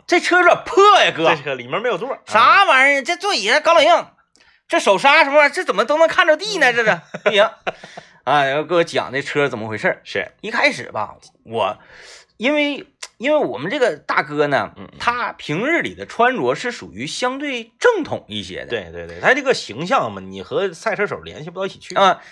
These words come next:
Speaker 1: 一看就是特别过日子人，
Speaker 2: 嗯。
Speaker 1: 特本分那种人，
Speaker 2: 是。
Speaker 1: 外形。当然我不是说赛车手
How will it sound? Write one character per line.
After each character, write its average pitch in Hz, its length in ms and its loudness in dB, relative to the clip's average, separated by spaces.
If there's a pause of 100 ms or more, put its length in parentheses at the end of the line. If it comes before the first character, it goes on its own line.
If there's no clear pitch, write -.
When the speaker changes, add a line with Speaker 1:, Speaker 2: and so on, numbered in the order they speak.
Speaker 1:
一 226 120 -8
看 277 180 -2
就 269 80 -4
是 254 80 2
特 254 140 -8
别 269 80 0
过 294 180 0
日 339 200 4
子 175 100 4
人， 98 180 -4 (140)
Speaker 2:
嗯。 147 80 -6
Speaker 1:
特 320 100 2
本 123 300 -2
分 202 120 0
那 277 60 0
种 160 140 2
人， 90 320 -8
Speaker 2:
是。 - 140 -8
Speaker 1:
外 165 160 4
形。 101 260 -8 (640)
当 208 140 4
然 185 100 4
我 95 120 -6
不 92 140 -6
是 175 60 0
说 170 120 0
赛 175 160 0
车 180 140 2
手 - 120 -8